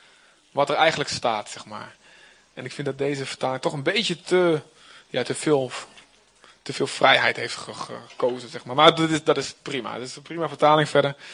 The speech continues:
En ik lees er nu ook uit. Jacob vestigde zich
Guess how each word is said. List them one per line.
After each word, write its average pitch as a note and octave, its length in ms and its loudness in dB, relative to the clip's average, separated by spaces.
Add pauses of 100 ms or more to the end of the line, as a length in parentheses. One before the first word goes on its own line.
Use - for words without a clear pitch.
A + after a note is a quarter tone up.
(480)
En C#3 100 -8
ik C3+ 80 -2
lees E3 200 10
er E3 60 0
nu D#3+ 140 4
ook D3 140 2
uit. A2+ 280 -6 (1300)
Jacob B3+ 580 2
vestigde G#3+ 580 2
zich B2+ 380 -8